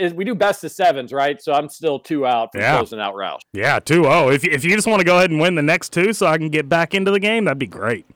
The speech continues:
Speaker 1: People love your radio voice, man. I get personal
Speaker 2: <laughs>
Speaker 1: text messages about it. It's, it, it, it does. It brings back a nice kick to the show that I normally can't provide. So
Speaker 2: <laughs>
Speaker 1: maybe you just be the host.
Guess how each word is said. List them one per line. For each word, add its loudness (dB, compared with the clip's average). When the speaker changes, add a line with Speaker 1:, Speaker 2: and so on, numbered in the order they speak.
Speaker 1:
People -2
love 4
your -4
radio -4
voice, -12
man. -6
I -2
get -2
personal -6
Speaker 2:
<laughs> -
Speaker 1:
text -6
messages -10
about 0
it. -2
It's, -10
it, -2
it, -4
it -2
does. 2
It -10
brings -2
back 2
a -2
nice -4
kick -6
to -4
the -4
show -2
that 0
I 0
normally -6
can't -10
provide. -2
So -8
Speaker 2:
<laughs> -20
Speaker 1:
maybe 0
you -2
just 0
be -2
the 0
host. 0